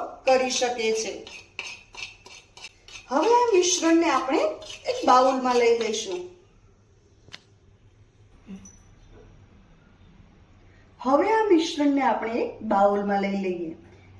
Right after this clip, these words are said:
આ મિશ્રણની મદદથી તમે ઘરના ઘણા કામને આસાન કરી શકો છો. ઘરના વાસણો પણ સાફ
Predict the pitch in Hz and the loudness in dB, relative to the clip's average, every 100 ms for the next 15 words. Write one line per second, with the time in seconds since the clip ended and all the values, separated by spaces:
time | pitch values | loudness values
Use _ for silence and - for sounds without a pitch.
0 | - 175 190 196 196 196 220 226 233 240 | -12 -4 -2 -2 -6 -4 -4 -2 0 2
1 | 262 440 440 233 254 415 - - - - | 2 0 0 -4 -2 -2 -4 -10 -20 -20
2 | _ _ 285 415 - 226 262 370 403 240 | _ _ 4 4 2 0 4 4 4 -2
3 | 240 349 381 285 277 294 - 226 214 226 | 0 0 2 0 2 0 -2 -6 -6 -2
4 | 285 480 - 240 220 214 226 220 208 202 | 0 -2 0 0 2 -2 -4 -6 -6 -8
5 | 190 160 - - _ _ - _ - 220 | -10 -10 -14 -20 _ _ -20 _ -4 -2
6 | 208 202 208 254 - 359 392 427 440 381 | 0 0 2 0 2 2 2 -2 -2 0
7 | 381 - | 0 0